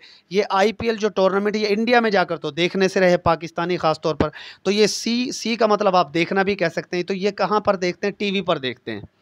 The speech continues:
एमबीबीएस के जो स्टूडेंट्स हैं वो आईपीएल के मैचेस कहाँ पर देखते हैं? टीवी पर देखते हैं। एमबीबीएस, आईपीएल, सीटीवी। तो यही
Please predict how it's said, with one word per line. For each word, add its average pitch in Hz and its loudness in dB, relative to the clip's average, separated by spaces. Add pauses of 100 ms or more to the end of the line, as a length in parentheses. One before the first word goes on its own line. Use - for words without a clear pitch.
(720)
एमबीबीएस 226 0
के 220 -2
जो 208 2
स्टूडेंट्स 196 0
हैं 196 4
वो 202 2
आईपीएल 190 0
के 196 0
मैचेस 175 -2
कहाँ 175 2
पर 180 0
देखते 170 -4
हैं? 240 -4
टीवी 294 2
पर 233 2
देखते 208 2
हैं। 196 2 (360)
एमबीबीएस, 247 2
आईपीएल, 202 2
सीटीवी। 185 -4 (420)
तो 165 0
यही 220 0